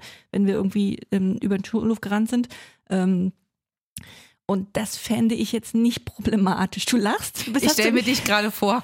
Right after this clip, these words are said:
Speaker 2: <laughs> als Kind, wie du über den Schulhof rennst. Entschuldige.
Speaker 1: <laughs> Hab ich gemacht.
Speaker 2: Sehr, sehr
Speaker 1: Ich hatte
Speaker 2: schönes Bild
Speaker 1: eine,
Speaker 2: in meinem
Speaker 1: ich hatte
Speaker 2: Kopf.
Speaker 1: eine Pistole mit Platzpatronen.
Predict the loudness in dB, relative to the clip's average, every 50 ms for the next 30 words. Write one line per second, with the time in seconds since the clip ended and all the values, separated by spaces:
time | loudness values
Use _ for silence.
0 | -2 0 2 2 4 4 4 2 4 2 2 2 2 4 4 4 4 4 4 2
1 | 2 2 2 2 2 2 2 2 2 2 2 2 2 2 2 2 2 0 -2 -2
2 | -2 2 2 2 2 2 0 0 0 0 0 0 0 -2 -2 0 0 -2 -2 0
3 | -2 -4 -2 -2 -4 -4 -4 -6 -8 -2 0 0 2 2 0 -2 -2 -2 -2 -2
4 | -2 -2 -6 -10 -8 -4 -4 -2 0 0 2 0 0 -2 -2 -10 -8 -4 0 2
5 | 2 2 2 0 -2 -2 0 0 0 0 0 0 0 2 2 2 2 2 2 2
6 | 2 2 2 2 2 2 2 0 0 0 0 2 0 -2 -2 -4 -6 -4 -2 0
7 | 0 0 0 -2 -4 -6 -4 -4 -4 -4 -6 -8 -8 -6 0 0 2 2 4 2
8 | 2 2 2 2 4